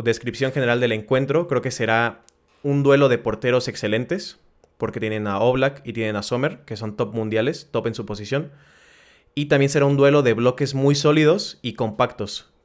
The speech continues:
que al mismo tiempo buscarán moverse entre sí, entre sí mismos.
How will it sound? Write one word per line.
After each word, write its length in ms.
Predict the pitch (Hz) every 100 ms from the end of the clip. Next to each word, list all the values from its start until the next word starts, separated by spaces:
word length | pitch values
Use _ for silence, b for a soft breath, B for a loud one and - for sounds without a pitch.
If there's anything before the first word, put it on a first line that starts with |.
| _
que 220 | 127 113
al 140 | 110 117
mismo 320 | 131 135 139
tiempo 260 | 139 135 139
buscarán 380 | 117 - 113
moverse 400 | 127 123 123 120
entre 240 | 123 110 101
sí, 300 | - 107 - -
entre 220 | 117 110
sí 120 | -
mismos. 400 | 120 107 107 101